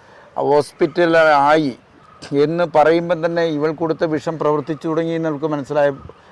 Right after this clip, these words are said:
ആകുമ്പം സാധാരണ മൈൻഡുള്ളൊരു പെൺകുട്ടിയാണെങ്കിൽ പതറിപ്പോവും, സ്വാഭാവികമായിട്ട് പതറിപ്പോവും. അതായത് ഇത്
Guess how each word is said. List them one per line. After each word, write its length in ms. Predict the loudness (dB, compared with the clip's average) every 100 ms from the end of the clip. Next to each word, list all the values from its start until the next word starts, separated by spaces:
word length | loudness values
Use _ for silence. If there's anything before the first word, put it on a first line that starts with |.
| -4
ആകുമ്പം 480 | -4 -2 -6 -8 -12 -20 -20 -20 -4
സാധാരണ 920 | -2 2 4 6 6 4 2 2 0
മൈൻഡുള്ളൊരു 600 | -2 -2 -2 -2 -4 -4
പെൺകുട്ടിയാണെങ്കിൽ 720 | -4 -6 -4 -6 -4 -4 -4 -2
പതറിപ്പോവും, 420 | 0 -2 -4 -10 -16 -20 -20 -20 -20 -8
സ്വാഭാവികമായിട്ട് 760 | -2 2 4 2 2 -2 -2 -2
പതറിപ്പോവും. 520 | -2 -2 -4 -6 -12 -14 _ -14
അതായത് 440 | -4 -2 0 -4 -6 _ -20 -20 -20 -16
ഇത് 320 | -6 0 0